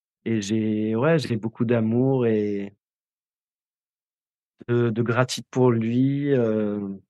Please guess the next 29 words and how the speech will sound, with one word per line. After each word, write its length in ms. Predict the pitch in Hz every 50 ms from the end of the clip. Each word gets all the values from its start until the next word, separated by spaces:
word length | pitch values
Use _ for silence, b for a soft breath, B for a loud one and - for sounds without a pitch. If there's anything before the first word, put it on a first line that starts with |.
| _
de 100 | 104 113
reconnaissance 720 | 120 107 117 120 - 131 123 120 123 113 - 127 131 143 139
pour 220 | - - 120 113
lui. 360 | 107 107 104 101 107 120 127
Euh, 140 | 135 120 110 95
voilà, 240 | 101 107 107 107 117
je 80 | 113 107
le 80 | 110
reconnais, 640 | 107 98 107 110 - - 120 113 113 117 120 123 127
euh, 200 | 120 113 110 107 - - _ _ _ _ _ _ _ _ _ _ _ _ _ _ _ _ _ _ _ _ _ _ -
j'accueille, 600 | 117 104 104 123 120 - - 135 139 151 147 135
euh, 120 | 127 120 113
ces, 520 | - - - - 120 117 120 120 120 117
ces 180 | 110 - 127 123
zones 240 | 110 131 139 139 135
de 80 | 135
vulnérabilité 840 | 131 113 123 131 131 135 131 120 120 110 117 117 113 - - 160 156
comme 200 | - 131 120 120
on 120 | 120 120 117
a 100 | 117 113
tous 400 | - - - 135 151 - - -
et, 340 | 110 107 104 101 101 98 98 - _ _ -
et 100 | 117 107
je 60 | 98
l'aime 260 | 98 113 113 123 123
comme 220 | - 113 101 104
il 120 | 101 95 101
est, 60 | 101
quoi. 220 | - - 98 90